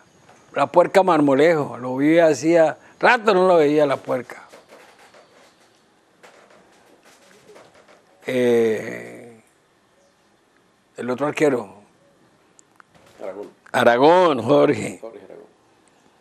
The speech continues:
Speaker 1: Era mi rival porque pues era, estábamos a la par de, de jugar. Pero él jugaba así, cada vez que él quería y después decía, "No, qué huevo, Ochoa". Él era el más el que. De todas maneras,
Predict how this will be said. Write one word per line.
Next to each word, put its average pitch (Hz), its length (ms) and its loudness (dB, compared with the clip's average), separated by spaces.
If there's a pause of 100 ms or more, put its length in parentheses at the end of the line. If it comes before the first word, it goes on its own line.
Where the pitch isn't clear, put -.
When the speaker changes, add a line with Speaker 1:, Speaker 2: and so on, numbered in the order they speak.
(720)
Speaker 1:
Era 117 200 2
mi 117 140 0
rival 110 320 2
porque 123 260 -8
pues 110 220 -14
era, 123 320 -4
estábamos 131 460 -2
a 147 80 -6
la 104 100 -2
par 131 300 -4
de, 120 260 -8
de 104 180 -14
jugar. 113 380 -10 (140)
Pero 175 160 2
él 175 40 0
jugaba 139 340 0
así, - 200 -10 (340)
cada 143 200 2
vez 143 120 0
que - 100 0
él 135 100 -2
quería 143 360 2
y 127 40 -4
después 131 340 -6
decía, 139 300 -4
"No, 165 160 -4
qué 135 120 -2
huevo, 165 200 2
Ochoa". 131 360 -6 (960)
Él 127 140 -4
era 123 140 2
el 120 80 0
más 117 240 -2
el 117 120 -14
que. 104 280 -14 (1500)
De 143 80 -2
todas 220 220 4
maneras, 185 560 0